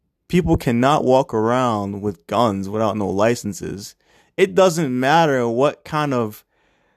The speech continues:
you know, place it is. It doesn't matter if it's called Texas. Like, enough with having guns,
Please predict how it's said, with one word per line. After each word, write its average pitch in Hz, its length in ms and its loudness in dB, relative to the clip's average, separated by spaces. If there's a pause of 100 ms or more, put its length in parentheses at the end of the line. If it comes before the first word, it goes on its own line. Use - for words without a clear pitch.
(180)
you 120 140 -6
know, 104 680 0 (720)
place 180 460 2
it 170 100 2
is. 170 280 0
It 165 40 -10
doesn't 175 340 -4
matter 165 340 4
if 160 120 0
it's 135 140 -4
called 143 340 -2
Texas. 98 680 -4
Like, 104 280 -4 (580)
enough 120 800 2
with 127 300 0 (280)
having 160 480 0
guns, 185 720 2